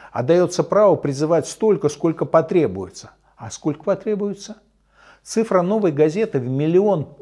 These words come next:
призывников намного больше похожа на реальность. Миллион человек — это уже почти каждый резервист первой очереди.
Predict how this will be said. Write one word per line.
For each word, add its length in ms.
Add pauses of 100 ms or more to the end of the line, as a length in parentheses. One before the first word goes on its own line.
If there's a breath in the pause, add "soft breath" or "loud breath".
(140)
призывников 720 (260 loud breath)
намного 600
больше 500
похожа 520
на 160
реальность. 540
Миллион 360
человек — 500 (240 loud breath)
это 180
уже 180
почти 460
каждый 800
резервист 720
первой 440
очереди. 720